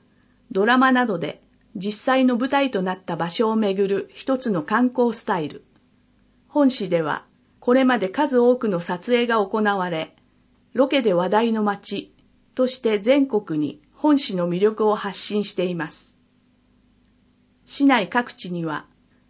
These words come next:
作品の舞台となった場所が点在し、近年はそのロケ地を巡る聖地巡礼に市内外から多くのファンが訪れています。中でも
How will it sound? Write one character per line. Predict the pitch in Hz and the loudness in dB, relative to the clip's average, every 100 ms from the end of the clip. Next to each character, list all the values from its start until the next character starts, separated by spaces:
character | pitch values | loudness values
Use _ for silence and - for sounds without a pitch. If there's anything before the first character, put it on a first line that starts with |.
| _ | _
作 | - 233 - | -4 -4 -2
品 | 294 277 | 2 4
の | 269 240 | 4 4
舞 | 277 | 0
台 | 285 277 | 2 2
と | 220 | 0
な | 190 | -2
っ | 202 - | -4 -10
た | 175 | -10
場 | 160 | -8
所 | 170 220 | -4 -2
が | 220 | -2
点 | 214 220 220 | -2 0 0
在 | 208 190 | 2 0
し、 | 190 - 175 - _ _ _ _ _ | -2 -6 -8 -8 _ _ _ _ _
近 | 277 269 | 4 6
年 | 226 202 170 | 6 2 -2
は | 160 - - _ _ - | -4 -6 -10 _ _ -8
そ | - | 0
の | 220 240 | 2 2
ロ | 220 | 2
ケ | 294 | 0
地 | 294 240 | 0 2
を | 175 | 2
巡 | 165 165 160 | 0 -2 -2
る | 165 - _ _ _ | -4 -8 _ _ _
聖 | _ - 302 | _ 0 0
地 | - 185 | 0 -2
巡 | 170 220 220 | 0 0 2
礼 | 220 185 - _ _ - | 2 0 -2 _ _ -8
に | 196 - - _ _ | -6 -6 -14 _ _
市 | - - 240 - - | -8 -4 -4 -6 -4
内 | 226 269 294 | 2 4 4
外 | 208 180 | 2 -2
か | 170 165 | -4 -6
ら | 160 - _ | -4 -6 _
多 | 277 302 | 0 0
く | 247 | -2
の | 202 | -2
フ | 190 | 2
ァ | 240 | 2
ン | 240 | 2
が | 180 | 0
訪 | 160 202 214 | 0 0 0
れ | 202 | 0
て | - | -2
い | 165 | -4
ま | 147 147 | -6 -10
す。 | - - _ _ _ _ _ _ _ _ | -16 -20 _ _ _ _ _ _ _ _
中 | 233 233 220 | -4 -2 0
で | 196 | 0
も | 170 165 - | -2 -6 -10